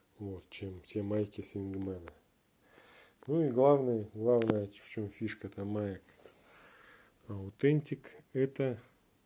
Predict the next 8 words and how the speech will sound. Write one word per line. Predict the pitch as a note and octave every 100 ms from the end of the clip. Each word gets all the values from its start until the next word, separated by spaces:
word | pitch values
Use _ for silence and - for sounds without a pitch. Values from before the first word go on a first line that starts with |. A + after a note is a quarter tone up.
| _
полная | B2 B2+ A#2+ A2+ A2
вышивка, | G#2+ G#2+ - G#2 - G2 -
то | -
есть | G#2 G2+ - - _ _ _ _ _ _ _ _ _ _ - _ _ _ _
все | - - - A2
буквы | G2 G#2+ C3+ - D3 C#3 A2 - _ _ _ _ _ _ _ _ _ _ _ _ _ _ _ _ -
Lakers, | A2 A2+ B2+ B2+ B2+ A2+ -
да, | - A2 B2 A#2+